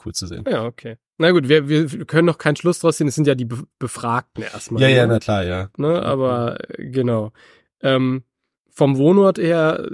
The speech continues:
Speaker 2: dass man nochmal weiß, wo wer-, wurden die gefragt, ähm, sechsundachtzig Prozent der Teilnehmer kommen aus Deutschland, sechs Prozent aus Österreich und fünf Prozent aus der Schweiz. Ähm, Bayern, das freut den, den Lukas, führt hier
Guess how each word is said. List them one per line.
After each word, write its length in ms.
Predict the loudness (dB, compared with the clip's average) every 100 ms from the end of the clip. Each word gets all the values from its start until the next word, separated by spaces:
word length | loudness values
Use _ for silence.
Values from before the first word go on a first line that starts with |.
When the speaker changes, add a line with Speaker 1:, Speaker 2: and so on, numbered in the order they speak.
| -12
Speaker 2:
dass 320 | -4 -4 0
man 100 | 0
nochmal 240 | 2 2
weiß, 360 | 2 2 0 -6
wo 320 | -8 -2 0
wer-, 160 | 2 2 0
wurden 320 | -2 0 0
die 80 | 0
gefragt, 560 | -2 -2 0 0 -4
ähm, 320 | -4 -2 -2 -2
sechsundachtzig 600 | -2 -2 0 -2 -2 -4
Prozent 280 | -2 0 0
der 100 | 0
Teilnehmer 540 | 2 2 2 2 0
kommen 280 | -2 -4 -2
aus 100 | 0
Deutschland, 540 | 2 2 2 2 2 -2 -20 -20 -20 _
sechs 200 | -2 0
Prozent 300 | -2 0 0
aus 140 | 0
Österreich 520 | 0 -2 0 2 2 0
und 80 |
fünf 220 | -4 -4 -4
Prozent 380 | -6 -2 -4
aus 100 | -4
der 80 | -10
Schweiz. 560 | -8 -2 0 0 -4 -14 _ _ _ _ _
Ähm, 420 | 0 2 2 -2 _ _
Bayern, 560 | 2 4 6 4 2 -2 _ -8
das 160 | -8
freut 240 | -2 -2 0
den, 440 | 0 0 -4 -6
den 160 | -4 -2
Lukas, 460 | 2 2 2 -4
führt 300 | -8 -4 -4
hier 400 | 0 0 2 -2